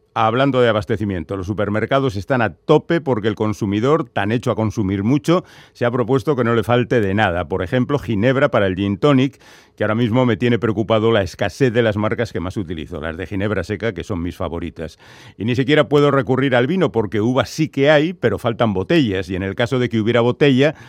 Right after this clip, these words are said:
faltan los precintos. Si esto no es una conspiración para quitarnos del alcohol definitivamente, ¿qué es lo que podemos pensar? Fíjense cómo están las cosas, que los ladrones han entrado en un hotel de lujo en Cáceres y no han ido a la caja fuerte, sino a la bodega,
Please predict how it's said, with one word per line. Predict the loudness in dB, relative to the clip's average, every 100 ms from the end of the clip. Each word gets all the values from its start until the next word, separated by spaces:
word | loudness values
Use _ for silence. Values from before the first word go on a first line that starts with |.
| -20 _ -2
faltan | 2 2 2 0
los | -4
precintos. | -4 0 0 0 -2 -6 -10 _
Si | -4 -2
esto | 0 2
no | 2
es | 2
una | 0 0
conspiración | 0 0 0 0 2 0
para | 0 -2
quitarnos | -2 -2 0 0 0 0
del | 2
alcohol | 2 0 -2 0
definitivamente, | -2 -4 0 0 2 0 2 2 0 -6 -20 _ _
¿qué | -2
es | 0
lo | 0
que | 0
podemos | 0 -2 -4 -6
pensar? | -10 -10 -12 -16 _ _ _
Fíjense | -4 -2 0 0
cómo | 0
están | -2 0 2
las | 2 0
cosas, | -2 -2 -2
que | -2
los | -2 -2
ladrones | -2 0 0 0
han | 0
entrado | -2 0 0 0
en | 2
un | 2
hotel | 0 0 0
de | 0
lujo | -2 -2 -4
en | -2
Cáceres | 0 0 0 -2 -4 _ -20 _
y | -4
no | 0
han | 2
ido | 4 4
a |
la | 4
caja | 2 -2
fuerte, | 2 2 2 -2 -8 -6
sino | -4 -2 0
a |
la | 0
bodega, | 0 0 0 0